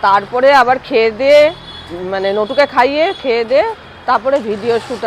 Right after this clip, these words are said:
আছে। বুঝতেই পারছো আজকে আমার যে কি অবস্থা হবে। আর এই যে মাইকটা এখানে দেখা যাচ্ছে, আর গার্ড করলে, আহ, কি হবে জানি না, মানে মাইক দিয়ে কথা বলছি।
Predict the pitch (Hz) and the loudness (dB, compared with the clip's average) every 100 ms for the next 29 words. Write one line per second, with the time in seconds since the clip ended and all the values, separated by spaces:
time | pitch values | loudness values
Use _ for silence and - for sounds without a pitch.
0 | 190 - 190 180 - - - - - 220 | -6 -8 -12 -12 -16 -20 -20 -20 -10 -8
1 | 208 269 240 214 - 208 - 233 226 220 | -2 0 0 -2 0 0 0 0 0 -2
2 | 220 - 240 196 196 - 240 202 196 190 | -6 -6 -4 -4 -6 -8 -8 -8 -8 -6
3 | 190 208 196 196 202 202 247 226 220 220 | -6 -6 -6 -8 -8 -8 -8 -8 -8 -8
4 | 196 196 214 226 - - 403 - - - | -8 -8 -6 -6 -8 -12 -14 -14 -18 -18
5 | - - 185 175 - 202 202 202 - 240 | -14 -8 -6 -6 -8 -4 -4 -4 -8 -8
6 | 240 269 440 - - - - - 180 185 | -4 -4 -4 -8 -18 -18 -18 -12 -8 -8
7 | 185 185 - - - - - - - - | -6 -8 -10 -14 -18 -18 -18 -18 -16 -8
8 | 262 240 311 214 175 160 - 208 220 233 | -6 -6 -4 -4 -6 -10 -12 -8 -6 -2
9 | 247 254 - - - 247 453 494 208 190 | -2 -4 -8 -18 -12 -6 -4 0 -2 -2
10 | 175 180 175 - | -8 -8 -10 -10